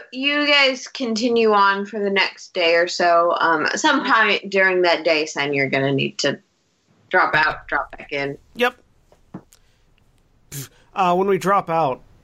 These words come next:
Speaker 2: I just wanna take a reading, and before we, before we go back in, I just wanna take a reading and see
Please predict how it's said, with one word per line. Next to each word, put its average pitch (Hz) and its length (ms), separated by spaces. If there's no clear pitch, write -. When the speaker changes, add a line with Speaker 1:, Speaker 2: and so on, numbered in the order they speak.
Speaker 2:
I 147 80
just 143 100
wanna 156 120
take 147 120
a 131 60
reading, 135 500
and 123 760
before 147 300
we, 143 120
before 131 300
we 139 80
go 139 140
back 135 240
in, 143 300
I 160 120
just 147 80
wanna 170 140
take 170 140
a 151 60
reading 143 380
and 131 160
see 123 440